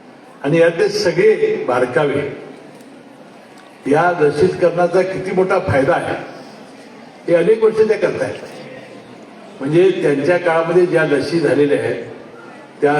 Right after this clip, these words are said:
अनेकांच्या मुलींची लग्न झालेली आहेत, त्यांना मुलं झालेली आहेत आणि ती किती सुरक्षित आहे ते आता मगाशी सांगितलं. आता आमचे आरोग्य अधिकारी वगैरे मुलीला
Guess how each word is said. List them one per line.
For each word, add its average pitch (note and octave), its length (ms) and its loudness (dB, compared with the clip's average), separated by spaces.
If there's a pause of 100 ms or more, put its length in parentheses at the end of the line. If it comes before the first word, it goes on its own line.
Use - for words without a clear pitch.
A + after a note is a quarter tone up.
अनेकांच्या D#3+ 600 -2
मुलींची C#3 400 -2
लग्न C3 180 -2
झालेली D3 340 0
आहेत, C#3+ 120 2
त्यांना C3+ 220 -6
मुलं C3+ 240 -2
झालेली C#3+ 340 2
आहेत C#3+ 260 -4 (960)
आणि D#3 160 -2
ती G#3+ 120 2
किती G#3+ 300 0
सुरक्षित G#3+ 520 0
आहे D#3+ 140 0
ते D#3 140 -2
आता D3+ 180 -2
मगाशी C3+ 260 0
सांगितलं. A2 460 -6 (1080)
आता C#3+ 180 -2
आमचे D#3+ 200 0
आरोग्य E3 320 0
अधिकारी E3+ 360 0
वगैरे E3 240 0
मुलीला D#3+ 400 0